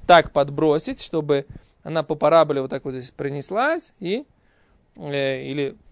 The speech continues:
или вот так вверх по-, полетела, да, и потом так вот здесь приземлилась, да. То есть вот так вот он делал такое движение. Или он берёт вот так в руку эту кровь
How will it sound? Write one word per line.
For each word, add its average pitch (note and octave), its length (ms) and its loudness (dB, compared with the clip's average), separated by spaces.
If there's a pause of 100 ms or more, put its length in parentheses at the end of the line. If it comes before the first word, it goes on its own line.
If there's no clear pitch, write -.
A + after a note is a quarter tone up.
(100)
или C3+ 160 -12
вот - 520 -20
так - 160 -14 (100)
вверх D3+ 420 -2
по-, A3 160 -6
полетела, C#4+ 580 0
да, G#3+ 140 2
и A3 80 0
потом G#3+ 380 -2
так G3+ 180 -2
вот F3+ 140 -4
здесь E3 240 -4
приземлилась, D#3 580 -6
да. B3 160 -10 (1700)
То - 80 -14
есть B2+ 100 -8
вот C3 140 -8
так D3 200 6
вот B2+ 160 -8
он A2+ 140 -12
делал B2 160 -6
такое B2 200 -12
движение. B2 320 -12
Или E3+ 80 -4
он G#3+ 180 0
берёт F3 340 4
вот D3+ 160 -4
так C#3+ 240 6
в D#3 60 -6
руку G#3+ 280 -2
эту A#3+ 160 -8
кровь C4+ 300 4